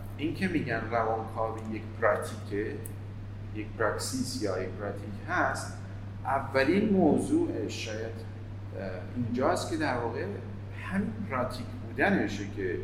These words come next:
رابطه‌اش رو از علم جدا می‌کنه. به نوعی سوژه‌ای که در روانکاوی حضور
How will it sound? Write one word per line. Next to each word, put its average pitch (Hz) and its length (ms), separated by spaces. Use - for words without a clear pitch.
رابطه‌اش 104 560
رو 101 60
از 95 180
علم 98 160
جدا 104 300
می‌کنه. 95 420
به 110 60
نوعی 151 380
سوژه‌ای 143 580
که 170 100
در 107 300
روانکاوی 101 840
حضور 123 440